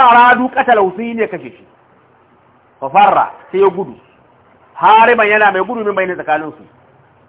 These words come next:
Fa arsala fir'auna khalfahu sai fir'auna ya aika baya nai. Da'imatan wani gabrin jama'a. Li yaqtulu don su kashe shi. Muna tare da kuwa?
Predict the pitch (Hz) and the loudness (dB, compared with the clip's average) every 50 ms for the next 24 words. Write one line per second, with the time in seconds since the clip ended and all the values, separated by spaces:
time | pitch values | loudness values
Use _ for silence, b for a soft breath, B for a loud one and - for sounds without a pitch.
0 | _ _ _ _ _ _ _ _ _ _ _ _ _ _ _ _ - - 247 269 | _ _ _ _ _ _ _ _ _ _ _ _ _ _ _ _ -2 0 2 4
1 | 247 240 - 247 262 254 226 208 214 208 226 226 233 220 208 180 131 110 - - | 4 2 2 2 2 2 2 2 2 4 4 4 4 4 4 2 0 0 -2 -8
2 | - - _ _ _ _ _ _ _ _ _ - 214 233 226 196 170 151 151 143 | -20 -20 _ _ _ _ _ _ _ _ _ 0 0 2 2 0 -2 -2 -4 -4
3 | - 220 240 226 180 202 202 190 220 233 208 208 214 208 220 214 - 185 170 160 | -2 -2 -2 -2 -2 -4 -2 0 0 0 0 -2 0 0 0 0 2 0 2 4
4 | 180 185 190 190 185 180 175 175 165 156 - - _ _ _ _ _ _ _ _ | 4 4 4 4 4 2 2 0 -4 -8 -12 -20 _ _ _ _ _ _ _ _
5 | _ _ _ _ _ _ _ _ _ _ - 208 226 262 247 240 226 226 226 208 | _ _ _ _ _ _ _ _ _ _ 0 2 4 4 4 2 0 -2 -2 -2
6 | 202 214 220 220 202 180 240 247 240 240 226 180 165 170 175 190 165 139 110 - | 0 0 -2 -2 0 0 0 0 0 -2 -4 -4 -2 0 0 0 0 -2 -6 -12
7 | - - _ _ _ _ _ _ _ _ _ _ _ _ _ _ _ - 127 156 | -16 -20 _ _ _ _ _ _ _ _ _ _ _ _ _ _ _ -10 -4 0
8 | 180 214 262 - 233 - 226 220 220 196 208 196 - - 165 135 131 113 - - | 2 2 2 0 -4 -8 -6 -4 -4 -4 -4 -4 -6 -10 -14 -14 -16 -18 -20 -20
9 | _ _ _ _ _ _ _ _ _ _ _ _ _ _ _ _ _ _ _ _ | _ _ _ _ _ _ _ _ _ _ _ _ _ _ _ _ _ _ _ _
10 | _ _ _ _ _ _ _ _ _ _ _ _ _ _ _ _ _ - 156 196 | _ _ _ _ _ _ _ _ _ _ _ _ _ _ _ _ _ -12 -10 -8
11 | 170 170 170 175 180 165 165 - 170 175 | -6 -4 -4 -4 -6 -8 -8 -10 -10 -10